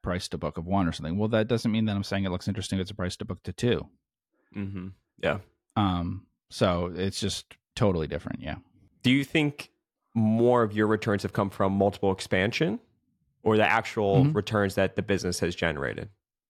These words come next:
Speaker 1: Multiple expansion.
Speaker 2: Is that more so because you just recycle that capital if you get that quicker flip into other
Speaker 1: It's
Speaker 2: ideas
Speaker 1: just
Speaker 2: or what?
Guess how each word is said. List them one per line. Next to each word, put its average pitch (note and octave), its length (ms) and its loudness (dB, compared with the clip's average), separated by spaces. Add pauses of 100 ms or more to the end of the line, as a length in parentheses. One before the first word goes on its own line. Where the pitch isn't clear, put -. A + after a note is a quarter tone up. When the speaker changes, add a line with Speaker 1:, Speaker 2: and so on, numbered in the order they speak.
(460)
Speaker 1:
Multiple A#2 260 2
expansion. D#2 460 -6 (2750)
Speaker 2:
Is A#2 100 2
that A#2+ 140 6
more A2+ 180 4
so G#2 300 4
because G2+ 360 0
you G2+ 100 2
just - 380 -2 (960)
recycle G#2 520 2
that F2+ 160 2
capital D3 560 -2
if G2+ 180 -2
you G2 80 2
get F#2+ 240 2
that D#2+ 240 0
quicker F#2 260 -4
flip - 380 0 (480)
into G2+ 260 2
other F#2+ 180 4
Speaker 1:
It's F2+ 120 2
Speaker 2:
ideas E3+ 260 4
Speaker 1:
just - 20 2
Speaker 2:
or F#2 120 2
what? E2 280 -2